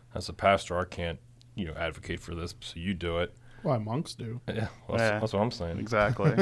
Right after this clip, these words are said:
Speaker 1: <laughs> And, um, so I put a, you know, thing out on our, our Facebook page, and Dave's wife replied,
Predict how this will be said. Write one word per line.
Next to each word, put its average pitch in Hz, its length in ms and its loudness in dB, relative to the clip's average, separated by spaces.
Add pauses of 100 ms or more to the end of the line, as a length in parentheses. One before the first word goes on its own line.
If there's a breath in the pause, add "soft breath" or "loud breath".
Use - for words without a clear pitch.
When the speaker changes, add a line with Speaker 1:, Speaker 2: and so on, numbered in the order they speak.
Speaker 1:
<laughs> - 60 -6
And, 104 220 8
um, 95 160 6
so - 120 4
I 101 40 8
put 104 220 4
a, 92 260 2
you 107 100 2
know, 87 60 -2
thing 101 200 4
out 92 160 8
on 90 100 8
our, 85 300 2
our 98 80 2
Facebook 95 480 -2
page, 90 340 0
and 87 160 0 (640 soft breath)
Dave's 95 280 2
wife 92 380 4
replied, 87 600 0